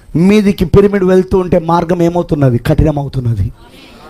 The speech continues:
కింద నుండి మార్గం ఏమవుతున్నది? ఇప్పుడు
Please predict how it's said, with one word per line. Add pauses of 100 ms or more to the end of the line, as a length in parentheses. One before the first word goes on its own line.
(3500)
కింద
నుండి
మార్గం
ఏమవుతున్నది?
ఇప్పుడు